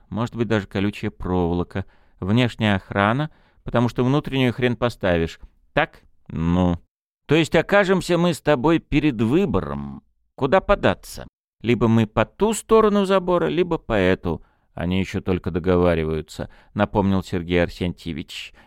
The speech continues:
Не удивлюсь, если Обрыщенко в итоге всех обоит. Но знаешь, ты прав. От вылазок в город мне пока стоит воздержаться. А твои прожекты? Подначил Костик. Не ждать милости от природы,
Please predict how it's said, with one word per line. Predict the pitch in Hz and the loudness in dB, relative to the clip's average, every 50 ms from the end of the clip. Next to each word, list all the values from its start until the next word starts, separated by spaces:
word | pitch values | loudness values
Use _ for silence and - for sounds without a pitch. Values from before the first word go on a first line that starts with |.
| _ | _
Не | - 98 107 | -2 2 2
удивлюсь, | 110 107 98 110 104 110 120 123 107 - - | 4 4 4 4 4 4 4 4 2 2 0
если | 104 95 - - 101 101 | -2 -2 0 2 2 4
Обрыщенко | 101 95 85 101 110 104 - - 98 90 - - 92 | 4 4 2 2 0 0 0 -2 -6 -6 -4 -2 0
в | 87 90 | 0 0
итоге | 87 - - 98 95 85 87 | 0 0 -2 -2 -2 -2 -2
всех | 80 - - 85 87 - - | -6 -4 -6 -8 -8 -6 -6
обоит. | 80 78 71 - 76 76 71 - - - - - _ _ | -8 -6 -6 -4 -4 -4 -6 -6 -10 -18 -20 -20 _ _
Но | - 107 98 | -2 0 2
знаешь, | 135 214 226 - - | 2 2 2 2 0
ты | - - 185 | 0 -2 -2
прав. | - _ - - 73 80 90 92 - - - _ _ _ _ _ _ _ _ - 101 | -2 _ -10 -8 -6 -4 -4 -4 -6 -8 -16 _ _ _ _ _ _ _ _ -4 -2
От | 95 - 107 | -2 0 2
вылазок | 117 120 120 110 92 101 87 | 4 4 6 4 4 2 -2
в | 95 92 87 | -4 -4 -2
город | 95 131 143 135 - - | 0 2 2 2 0 -2
мне | 85 87 90 92 | -2 -2 -2 -2
пока | - - 87 - - 92 85 | -2 -2 -4 -4 -4 -6 -6
стоит | 80 - - - 98 107 - - | -6 -8 -6 -6 -6 -6 -6 -6
воздержаться. | 82 90 87 - 90 87 80 82 80 80 78 - - - 85 - _ _ _ _ _ | -6 -4 -4 -2 -2 -2 -2 -2 -2 -4 -4 -6 -10 -14 -14 -14 _ _ _ _ _
А | 135 139 | -4 -2
твои | - 139 143 147 | 0 2 2 2
прожекты? | 143 - 143 139 127 107 120 127 127 - - - 139 131 - - | 2 2 2 2 2 2 2 0 0 -2 -6 -12 -12 -12 -10 -6
Подначил | - 98 87 98 95 87 - - 90 82 | -4 -2 0 0 0 0 0 -4 -8 -8
Костик. | - 87 80 78 - - 95 - - _ _ _ _ _ _ _ - | -6 -6 -6 -6 -6 -8 -10 -10 -12 _ _ _ _ _ _ _ -2
Не | 123 151 165 | 2 2 2
ждать | 139 110 104 156 170 160 - 120 | 4 4 2 2 2 0 0 -2
милости | 135 156 170 165 151 143 127 - - | 0 0 2 2 0 -2 -2 0 0
от | 135 135 - | 2 2 0
природы, | - - - 139 127 135 147 151 143 135 135 127 | 0 0 0 2 4 4 4 4 4 2 0 -2